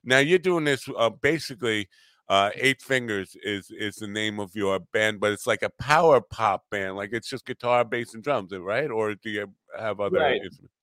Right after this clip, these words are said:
Speaker 2: There's kinda two versions of it. Um, yeah, there's the, uh, the three of us, uh, my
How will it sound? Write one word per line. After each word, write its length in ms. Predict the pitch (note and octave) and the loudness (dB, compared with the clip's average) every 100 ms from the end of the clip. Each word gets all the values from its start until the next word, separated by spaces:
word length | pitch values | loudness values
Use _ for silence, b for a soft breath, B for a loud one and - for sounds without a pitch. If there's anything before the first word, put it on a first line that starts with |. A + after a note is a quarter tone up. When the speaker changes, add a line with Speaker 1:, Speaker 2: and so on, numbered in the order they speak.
| _ - | _ -8
Speaker 2:
There's 160 | D3+ - | -8 -4
kinda 300 | A#3 G3 - | 0 0 -2
two 240 | F3 E3 | -4 0
versions 480 | C#3+ D3 C3+ B2+ A#2 | 4 4 2 -4 0
of 200 | B2 A#2+ | 0 2
it. 200 | C3 - | -2 0
Um, 540 | A#2+ G#2+ G2+ G2 G2+ A2 | 0 2 2 0 -6 -2
yeah, 160 | B2+ G#2 | 0 0
there's 300 | A2+ A2+ G#2+ | -4 -6 -8
the, 300 | A2+ G#2+ G#2 | -8 -4 -2
uh, 360 | G2+ G2 G2 G2+ _ | 0 0 -2 -8 _
the 80 | A2+ | -14
three 240 | - D3 | -4 2
of 100 | C3 | 4
us, 400 | A#2+ A#2 B2 - - - - | 4 4 2 -4 -14 -14 -4
uh, 300 | G#2 F#2+ F#2 F#2+ _ _ _ _ | -2 0 -2 -8 _ _ _ _
my 100 | - | -12